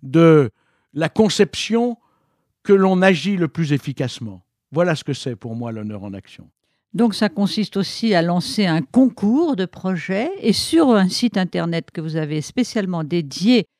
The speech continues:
Speaker 2: à l'honneur en action et qui est le site l'honneur en action point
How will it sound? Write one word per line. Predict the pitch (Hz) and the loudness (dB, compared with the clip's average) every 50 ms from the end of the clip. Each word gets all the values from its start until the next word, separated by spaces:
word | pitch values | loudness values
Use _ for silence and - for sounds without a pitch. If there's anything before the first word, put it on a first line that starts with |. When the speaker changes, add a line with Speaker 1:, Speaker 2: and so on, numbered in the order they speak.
| _ _ _ _ _ | _ _ _ _ _
Speaker 2:
à | - 165 160 156 - | -2 -2 0 0 -2
l'honneur | - 151 165 165 170 165 160 | -2 -2 0 0 0 0 -2
en | 147 147 | -2 -2
action | 147 143 - - 233 262 285 - - | -4 -6 -4 -2 -2 -2 -2 -2 -4
et | 139 156 | -6 -8
qui | - - - 156 156 | -8 -8 -6 -4 -2
est | 180 180 | -2 0
le | 151 143 143 | -2 -2 -4
site | - - - 202 180 - _ _ _ _ _ | -4 -4 -4 -4 -4 -4 _ _ _ _ _
l'honneur | - 165 180 196 220 233 233 220 214 214 220 214 208 185 | 0 4 6 8 8 8 8 6 6 6 6 6 4 4
en | 175 175 175 170 | 2 0 0 0
action | 170 165 - - - - 180 208 240 254 262 302 427 453 381 | -2 -4 -4 -8 -8 -6 -2 0 0 2 0 0 -2 -6 -12
point | - - - 185 180 | -14 -6 -2 0 0